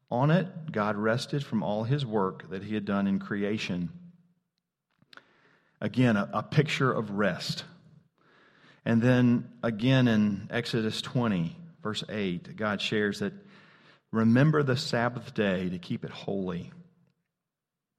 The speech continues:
So, so God presents this idea of rest as a healthy,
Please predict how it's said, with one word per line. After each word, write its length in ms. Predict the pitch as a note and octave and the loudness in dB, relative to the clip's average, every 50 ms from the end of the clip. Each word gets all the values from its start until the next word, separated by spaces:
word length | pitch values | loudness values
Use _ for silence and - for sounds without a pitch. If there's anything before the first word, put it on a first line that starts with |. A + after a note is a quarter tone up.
| _ - - - - | _ -20 -16 -10 -2
So, 380 | - - C#3+ C3+ C3 A#2+ - - - | 2 4 6 6 6 4 0 -4 -8
so 240 | D#3 - - C3+ C3 | -6 0 2 2 2
God 640 | A2+ G#2+ G2+ - C3 C3 C#3+ D#3 D#3 D#3+ D#3+ D#3 - | 0 -2 -2 0 0 0 2 2 2 2 0 -2 -4
presents 920 | - - C#3 C3+ A#2 G#2+ B2 B2 B2 A#2 A2 - - - - - - - - - _ _ _ _ _ _ _ _ _ - | -2 -2 -2 0 0 0 2 2 2 2 0 -2 -4 -8 -8 -8 -8 -10 -14 -18 _ _ _ _ _ _ _ _ _ -8
this 160 | - A#2 - - - | -6 -6 -6 -4 -6
idea 420 | A2 A#2 A#2+ A#2+ A#2 A#2+ A#2+ A#2 | -4 -2 -2 0 0 2 2 2
of 240 | G#2+ G2 G#2 G2+ G#2+ | 2 0 -2 -4 -2
rest 600 | A#2 A#2 A2 - - - - - - - - - - - - - - - - _ _ _ _ - _ _ _ _ - | 0 0 0 0 -2 -6 -8 -10 -10 -12 -14 -18 -18 -20 -20 -20 -20 -20 -20 _ _ _ _ -20 _ _ _ _ -8
as 140 | - G#2 G#2 | -6 -2 -2
a 80 | G#2 | -2
healthy, 840 | G2 C3 - - C3+ C3+ D3+ C#3+ - - C#3 C#3 C3+ C3+ C3+ C3 | -2 -2 -2 0 0 2 0 -2 -4 -4 0 2 2 4 2 2